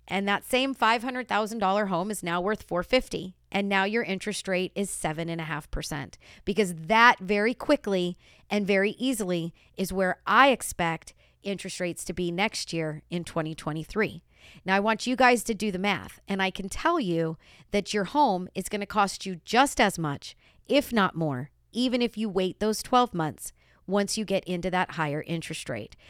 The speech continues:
So the stability, you're an owner, you own it. Nobody can move you. Nobody can raise your rent. Nobody can tell you to leave unless you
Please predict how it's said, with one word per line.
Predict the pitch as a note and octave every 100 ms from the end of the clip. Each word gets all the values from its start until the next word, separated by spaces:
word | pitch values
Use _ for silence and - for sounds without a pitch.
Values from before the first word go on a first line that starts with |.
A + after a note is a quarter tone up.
| - -
So | - A#3+ F#3 - - _ _ _ -
the |
stability, | F#3 - G3 - A#3+ A#3 F#3 D#3 E3+ -
you're | F3+ F#3+ F#3
an | -
owner, | - G#3 G3+ D#3 D#3 -
you | F3 F#3
own | G3+ G3+ F#3
it. | D3 - _
Nobody | E3+ F#3 G3+ G#3+ A3
can | A3+ G#3+
move | F#3+ F3
you. | D3+ D3 D3+ E3
Nobody | F#3 F#3+ G#3 A3+
can | A#3+
raise | A3+ A3+ G#3+
your | B3
rent. | G#3 F3+ F3+ - _ E3
Nobody | E3+ E3 F#3 F#3
can | G3+
tell | - F3+
you | F#3
to | G3
leave | F3 D#3 D#3 -
unless | F3 E3 D#3+ D3
you | E3 D3+ E3+ A3+ E3+ D3